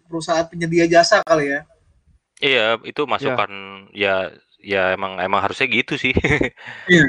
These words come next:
Speaker 2: Karena kalau nggak susah juga.
Speaker 1: Hmm, hmm, hmm. Mas Ricci, mungkin ada pertanyaan atau ada hal yang mau dibahas?
Speaker 3: Mungkin itu juga kali ya, sebenarnya kalau ini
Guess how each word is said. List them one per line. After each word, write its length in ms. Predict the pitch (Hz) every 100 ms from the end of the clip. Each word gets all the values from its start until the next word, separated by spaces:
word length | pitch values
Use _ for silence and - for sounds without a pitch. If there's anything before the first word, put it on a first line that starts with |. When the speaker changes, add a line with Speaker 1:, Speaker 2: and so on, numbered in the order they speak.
| 120
Speaker 2:
Karena 200 | 110 110
kalau 220 | 110 101 101
nggak 240 | 127 123
susah 280 | - 101 90
juga. 280 | 131 147 117 - - - - - - - - -
Speaker 1:
Hmm, 320 | 170 185 175
hmm, 200 | 156 165 160
hmm. 460 | - - - - - - - - - - - - - - - - -
Mas 640 | - 220 226 226 226 - - - - - -
Ricci, 240 | 208 302
mungkin 280 | 262 262 302
ada 480 | 262 202 190 196 190 - 208 -
pertanyaan 560 | 190 196 196 202 233
atau 200 | 233 196 185
ada 240 | 180 165 160 165 - - - - _ _ _ _ - - - -
hal 160 | - 156
yang 140 | 165
mau 120 | 160
dibahas? 480 | 156 151 147 226 - - _ _ _ _ _ _
Speaker 3:
Mungkin 360 | 151 151 175
itu 160 | - 135
juga 220 | 139 180
kali 160 | 196 123
ya, 60 | 113
sebenarnya 400 | 135 139 196 202
kalau 380 | - 135 135 -
ini 240 | 151 175